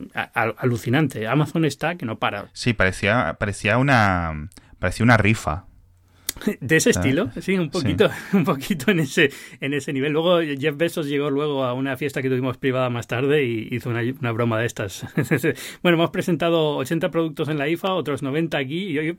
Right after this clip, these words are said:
Speaker 1: ahora voy a poner, voy a ponerme a decirlos todos uno por uno. <laughs>
Speaker 2: Qué paisano, tío. Me sigue, me sigue fascinando que este tío fuera a Valladolid,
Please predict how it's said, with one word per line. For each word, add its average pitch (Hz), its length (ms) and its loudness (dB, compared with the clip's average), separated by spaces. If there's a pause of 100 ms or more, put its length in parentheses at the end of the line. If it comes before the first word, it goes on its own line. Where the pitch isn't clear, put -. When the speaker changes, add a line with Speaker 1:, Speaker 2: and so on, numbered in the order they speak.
(100)
Speaker 1:
ahora 147 160 0
voy 175 100 0
a 175 60 4
poner, 160 260 0
voy 160 100 4
a 185 60 4
ponerme 185 240 2
a 180 40 4
decirlos 160 280 0
todos 151 240 0
uno 135 160 0
por 117 140 0
uno. 113 240 -6 (360)
<laughs> - 1900 -2
Speaker 2:
Qué 110 100 6
paisano, 90 600 2
tío. 82 240 -8 (380)
Me 113 100 4
sigue, 160 240 4 (100)
me 127 140 2
sigue 156 220 -2
fascinando 143 640 0
que 123 100 -4
este 131 220 -2
tío 127 340 -2
fuera 127 400 0
a 110 120 2
Valladolid, 101 640 0